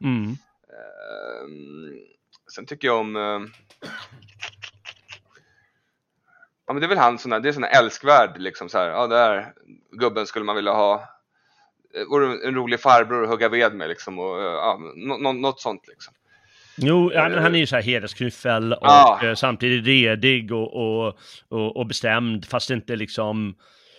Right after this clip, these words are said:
Speaker 1: eh, hugg huvudet av honom. <laughs>
Speaker 2: Nej.
Speaker 1: Han är inte sån, liksom, utan
Speaker 2: Nej.
Speaker 1: han, eh, också de här positiva sidorna, men
Speaker 2: Mm.
Speaker 1: också den här nödvändiga, liksom, eh,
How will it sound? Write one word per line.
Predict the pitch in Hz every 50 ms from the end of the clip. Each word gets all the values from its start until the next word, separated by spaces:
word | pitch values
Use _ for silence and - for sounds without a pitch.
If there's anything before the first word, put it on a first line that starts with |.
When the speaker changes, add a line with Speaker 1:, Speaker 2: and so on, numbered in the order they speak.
| _ _ _ _ _ -
Speaker 1:
eh, | 117 113 107 107 107 104 104 104 104 104 98 85 98 - - - - - - _ _ _ _ _ _ - 101
hugg | 143 160 143 123
huvudet | 123 143 131 117 120 - 131
av | 107 101 95
honom. | 101 98 101 110 - - - -
<laughs> | 156 117 -
Speaker 2:
Nej. | - 123 127 131 127 127 - 117 123 - - -
Speaker 1:
Han | 196 123 120
är | 117
inte | 107 - 120
sån, | - - 120 110 104 98
liksom, | 107 - - - 98 92 95
utan | 95 101 - - 107 101
Speaker 2:
Nej. | 101 117 107 107
Speaker 1:
han, | 107 110 110 107 104 104
eh, | - - 127 131 135 135 131 123 120 120 - - - - - - -
också | - 135 - - 151
de | 139 123
här | 117 -
positiva | - - 131 - - 135 120 127 127 113 120
sidorna, | - - 131 120 117 107 101 113 107 107 113
men | 113 107 107 98 - -
Speaker 2:
Mm. | 110 110 107 -
Speaker 1:
också | - - 135
den | 123
här | 107 104 113 113
nödvändiga, | 117 117 110 107 104 98 101 95 110 113 117 120 120 117 110 113 107
liksom, | 101 98 90 - - 104 98 98 101 101 101 104
eh, | 104 104 104 104 101